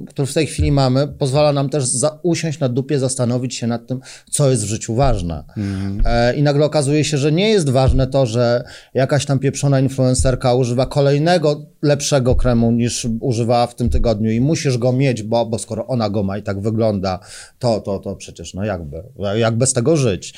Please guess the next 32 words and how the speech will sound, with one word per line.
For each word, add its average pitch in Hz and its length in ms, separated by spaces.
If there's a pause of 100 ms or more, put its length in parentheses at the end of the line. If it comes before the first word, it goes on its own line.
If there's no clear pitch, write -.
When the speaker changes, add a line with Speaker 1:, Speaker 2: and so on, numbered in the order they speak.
(260)
Speaker 1:
Tylko 120 220
nagle 143 240
skupiamy 139 460
się 135 140
na 135 200
tym, 135 200
że 120 100
musimy 120 340
zbudować 113 520
relacje 139 360
z 101 60
bliskimi, 104 500
które 85 200
przez 92 220
lata 107 280
były 113 220
zaburzone 95 760
i 95 120
jakby 87 360
niefajne, 98 460
bo 95 100
uciekaliśmy 98 560
a 90 40
to 98 120
w - 80
pracę, 92 340
a 90 80
to 92 120
w - 20
jakieś 90 300
inne 92 180
pierdoły. 85 600